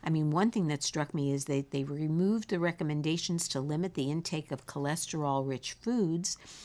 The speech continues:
and they've made some reference to coffee as potentially being a part of a healthy diet. And we're gonna get to that in a minute, but help us understand when we say gui-, these guidelines,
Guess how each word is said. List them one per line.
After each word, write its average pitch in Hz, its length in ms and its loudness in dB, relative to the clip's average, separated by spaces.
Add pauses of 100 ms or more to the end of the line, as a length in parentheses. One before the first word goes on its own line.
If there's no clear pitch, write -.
(180)
and 185 180 4
they've 185 220 2 (340)
made 185 220 6
some 269 240 4
reference 214 380 2
to 175 80 -4
coffee 165 680 2
as 151 140 0
potentially 175 580 -2
being 156 300 0
a 139 40 -4
part 165 360 -2
of 156 100 -4
a 143 60 -2
healthy 165 400 -4
diet. 156 480 -2 (560)
And 185 80 0
we're 214 60 2
gonna 240 120 2
get 214 220 0
to 214 80 -2
that 165 200 4
in 147 140 2
a 139 40 0
minute, 147 440 0
but 165 220 2 (1200)
help - 220 -2
us - 140 2
understand 151 840 0 (400)
when 160 180 2
we 165 100 2
say 202 400 4
gui-, 151 400 0
these 156 220 0
guidelines, 135 760 -2